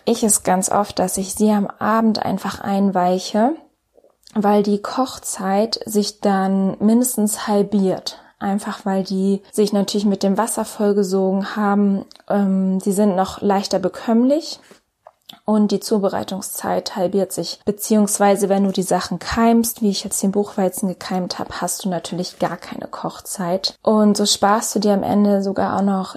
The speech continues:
diese Vorbereitungs- oder Zubereitungszeit dann in der Woche. Ich hatte meinen Buchweizen zum Beispiel auch schon am Sonntag oder am Samstag fertig und hab den dann einfach zwei Tage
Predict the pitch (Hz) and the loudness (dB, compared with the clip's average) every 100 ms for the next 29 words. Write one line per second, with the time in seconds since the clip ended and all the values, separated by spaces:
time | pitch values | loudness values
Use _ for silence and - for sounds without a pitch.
0 | - 226 220 208 202 202 - - 196 202 | -4 2 2 4 4 4 0 -4 -2 -2
1 | 190 - - - 190 190 - 180 - 202 | -2 -2 -2 -4 -8 -6 -6 -6 -4 -4
2 | 190 180 - - 190 - - 180 180 180 | -4 -4 -6 -6 -8 -10 -8 -6 -4 -4
3 | - 175 175 196 190 - 196 - _ _ | -4 -4 -4 -6 -8 -8 -8 -10 _ _
4 | _ _ _ _ _ _ - 214 - 208 | _ _ _ _ _ _ -2 0 0 -2
5 | 202 196 190 196 196 196 - 180 180 190 | 0 2 2 2 0 -2 -4 0 0 0
6 | - 196 208 190 180 - - - 185 - | -4 -4 -2 0 0 -2 -2 -4 -4 -8
7 | - 185 190 190 190 - - - _ _ | -4 -2 0 -2 -6 -16 -20 -20 _ _
8 | _ - 196 190 190 185 180 - 185 185 | _ 0 2 2 2 0 -4 -10 -4 0
9 | 202 220 233 226 190 185 180 185 190 190 | 2 2 0 2 0 0 -2 -2 -2 -2
10 | - 185 - - 190 214 220 254 254 254 | -6 -8 -10 -8 -6 -6 -2 0 0 -4
11 | - - - _ - 202 208 190 - 196 | -20 -20 -20 _ -2 0 2 0 0 0
12 | 190 - 185 180 190 175 - - 196 190 | 2 2 0 -2 -4 -6 -6 -2 2 2
13 | - 202 190 185 190 - | 0 -2 0 2 2 0